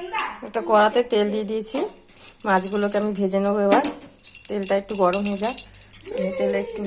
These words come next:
নুন দিয়ে দেব যাতে মাছগুলো না ফাটে। মাছগুলো তেলে,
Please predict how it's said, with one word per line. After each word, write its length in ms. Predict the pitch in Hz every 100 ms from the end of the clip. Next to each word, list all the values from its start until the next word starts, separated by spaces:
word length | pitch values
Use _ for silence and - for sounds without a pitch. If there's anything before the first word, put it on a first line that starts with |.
| 202
নুন 140 | 196 196
দিয়ে 140 | 214 202
দেব 140 | 190 185 285 - - - 277 - - - - - -
যাতে 180 | 202 202 208
মাছগুলো 400 | 180 190 202 247 339 220
না 60 | - -
ফাটে। 260 | 240 180 - - - - 415 415 605 - - - - - - 302 320 320 349 339 349 370 349 330 370 - - - - - - - - - - - - 254 208
মাছগুলো 320 | 190 196 196 -
তেলে, 220 | 202 202